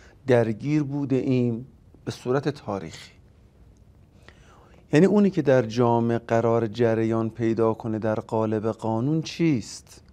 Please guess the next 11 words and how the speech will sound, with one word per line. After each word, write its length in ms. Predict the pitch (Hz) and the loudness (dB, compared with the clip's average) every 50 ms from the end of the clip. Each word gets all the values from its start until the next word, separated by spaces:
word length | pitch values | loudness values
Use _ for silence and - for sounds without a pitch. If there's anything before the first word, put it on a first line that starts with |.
| - _ - _ - - - _ - - - _ - - - - - - - - - - - _ - | -20 _ -20 _ -20 -20 -20 _ -20 -20 -20 _ -20 -20 -20 -20 -20 -20 -20 -20 -20 -20 -20 _ -18
خواست 840 | - - - - 135 131 135 156 160 139 - - - - - - - | -16 -10 -10 -6 4 8 10 10 10 8 6 -2 -8 -6 -2 -2 -2
اکثریت 840 | - - - - - - 127 117 120 117 113 127 151 165 160 - - | -2 -4 -8 -8 -4 -4 -2 -2 -2 -4 -2 -2 -2 -2 -2 -6 -6
مردم 840 | 165 160 160 156 151 147 135 123 139 139 139 131 131 127 123 135 135 _ _ _ _ _ _ _ _ _ _ _ _ _ _ _ _ _ _ _ _ _ _ _ _ - _ _ _ _ - 117 113 | -4 -2 0 0 0 -2 -2 -4 -4 -4 -2 -4 -4 -6 -8 -12 -16 _ _ _ _ _ _ _ _ _ _ _ _ _ _ _ _ _ _ _ _ _ _ _ _ -20 _ _ _ _ -18 -16 0
در 320 | 117 139 143 156 170 170 160 | 4 6 8 8 6 6 4
قالب 720 | 156 - - - 147 156 151 147 151 147 147 147 143 135 | -2 -8 -2 4 6 6 8 8 6 4 2 -2 -2 -2
مصوبات 1040 | 143 139 139 139 135 - 139 131 127 117 117 127 127 120 127 123 120 120 120 - 127 | -2 -2 -2 -2 -4 -2 -2 -2 -2 0 0 0 0 0 0 0 0 -2 -4 -6 -6
مجلس 800 | 120 120 117 117 107 107 104 107 113 113 110 107 101 - - _ _ _ _ | -4 -2 -2 -4 -4 -6 -6 -2 -2 -2 -2 -4 -6 -10 -18 _ _ _ _
توسط 800 | - - 147 156 175 175 165 - - - - - 170 165 - 165 | -2 4 6 8 8 8 6 4 -4 -14 -4 -4 -4 -2 0 -2
نمایندگان 1160 | 151 143 131 120 120 117 117 113 113 117 113 113 113 104 101 117 113 107 127 135 156 170 180 | 0 0 0 0 -2 -2 -2 -2 -4 -4 -4 -4 -6 -4 -4 -4 -4 -2 -2 -2 0 0 -2
اکثریت 680 | 185 - 123 117 - - 131 117 110 110 107 113 107 - | -2 -4 -6 -10 -10 -10 -10 -8 -6 -6 -6 -6 -8 -10
جامعه. 560 | 110 - 104 98 92 85 71 - - - 113 | -14 -12 -10 -12 -10 -12 -14 -14 -16 -18 -20